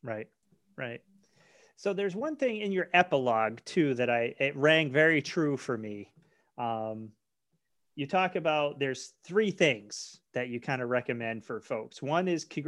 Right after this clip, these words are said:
create goals for yourself. Second, recognize all of your accomplishments, no, no matter how small, and allow them to snowball. And the third one is if you're going through something, whether it's physical, mental, or emotional, tell your friends and family about it.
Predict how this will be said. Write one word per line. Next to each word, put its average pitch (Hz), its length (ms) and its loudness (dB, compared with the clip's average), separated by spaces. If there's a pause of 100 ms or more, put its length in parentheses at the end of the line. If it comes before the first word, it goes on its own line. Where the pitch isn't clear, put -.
(120)
create 165 340 2
goals 147 340 2
for 135 120 -6
yourself. 113 540 -6 (880)
Second, 185 440 0
recognize 214 500 0
all 190 140 8
of 180 100 2
your 160 160 2
accomplishments, 147 760 -4
no, 139 340 -4 (160)
no 143 120 -2
matter 165 300 2
how 160 240 2
small, 135 680 0
and 123 120 -4
allow 135 340 2
them 135 220 -2
to 123 60 -2
snowball. 117 720 -2 (580)
And 139 100 -4
the 135 60 -4
third 202 280 2
one 160 320 -2
is 143 160 -2
if 156 140 -4
you're 156 80 -4
going 247 240 0
through 214 160 -4
something, 156 600 -6
whether 143 300 0
it's 127 160 -6
physical, 190 440 0
mental, 143 400 -2
or 123 140 2
emotional, 117 460 -6
tell 160 180 0
your 160 140 0
friends 123 340 -2
and 107 100 -8
family 101 360 -6
about 101 280 -10
it. - 120 -12